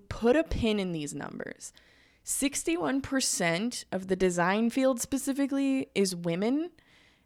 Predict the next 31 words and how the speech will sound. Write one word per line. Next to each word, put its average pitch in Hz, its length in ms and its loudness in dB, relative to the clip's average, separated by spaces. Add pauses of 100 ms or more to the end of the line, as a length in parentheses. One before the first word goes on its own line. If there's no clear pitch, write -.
(140)
thirty-six 247 640 4
percent 208 500 0
are 185 120 2
men, 180 500 2 (480)
point 269 380 2
seven 240 800 0 (340)
are 196 240 2
non-binary, 180 1080 2
point 196 320 -4
four 175 520 2 (220)
gender 180 360 -2
non-conforming, 254 1080 0 (300)
point 180 360 -4
three 262 580 2 (520)
gender 180 380 0
fluid, 233 760 2
point 180 320 -4
two 247 320 0
trans, 214 880 -2 (540)
et 185 120 2
cetera, 196 680 6
and 185 160 -2
then 180 140 -2
the 175 100 2
rest 180 340 2
are 175 140 0
just 165 180 -6
less 165 280 -2
than 175 180 -8
that, 160 300 -6
agender, 165 760 -2